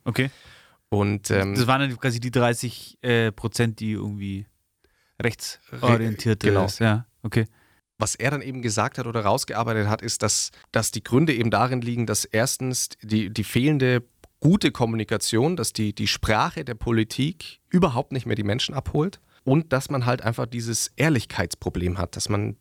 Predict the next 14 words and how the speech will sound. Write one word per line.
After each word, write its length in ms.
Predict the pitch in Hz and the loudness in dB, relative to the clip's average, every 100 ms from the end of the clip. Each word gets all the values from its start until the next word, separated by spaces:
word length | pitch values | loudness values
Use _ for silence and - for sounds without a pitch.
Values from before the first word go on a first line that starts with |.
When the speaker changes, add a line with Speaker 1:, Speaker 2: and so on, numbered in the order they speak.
| - | -4
Speaker 2:
den 220 | 110 113 _ _ - | -2 -2 _ _ 0
PolitikerInnen 800 | 117 131 147 131 120 - 127 | 0 0 -6 -4 -4 -2 -4
irgendwie 300 | 123 123 127 | -4 -4 -2
nicht 280 | 113 123 - | 0 0 0
so 100 | - | 0
richtig 580 | 117 127 123 120 - - _ _ _ _ _ | 0 0 -4 -6 -10 -14 _ _ _ _ _
glaubt. 680 | - 95 92 160 - - - _ | 0 0 2 0 -2 -16 -18 _
Und 100 | - | 0
das 120 | 117 - | 0 2
fand 260 | 120 131 | 0 0
ich 180 | 135 - _ _ | -4 -8 _ _
deswegen 480 | 117 - - 170 151 | 0 0 -2 -6 -8
krass, 720 | - - 139 190 - - - _ _ _ _ _ - | -6 0 0 0 -2 -4 -6 _ _ _ _ _ -2
weil 380 | 110 123 123 | 0 0 -4